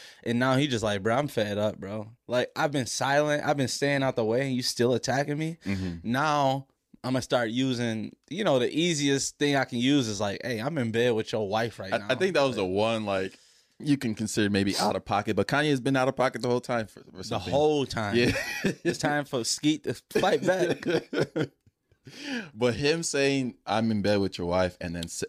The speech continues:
Speaker 2: and then sending the, the selfie with the
Speaker 1: Mm-hmm.
Speaker 2: tongue out, that's
Speaker 1: Yeah.
Speaker 2: crazy.
Speaker 1: Did you see Kanye's reaction to that?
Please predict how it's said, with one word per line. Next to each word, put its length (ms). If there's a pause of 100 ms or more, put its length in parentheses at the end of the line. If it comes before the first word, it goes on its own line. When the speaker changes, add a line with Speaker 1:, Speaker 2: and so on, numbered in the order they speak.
Speaker 2:
and 200
then 160
sending 420
the, 380
the 80
selfie 520 (200)
with 240
the 60
Speaker 1:
Mm-hmm. 40
Speaker 2:
tongue 280
out, 340
that's 200
Speaker 1:
Yeah. 180
Speaker 2:
crazy. 380
Speaker 1:
Did 60
you 80
see 160
Kanye's 420
reaction 360
to 80
that? 220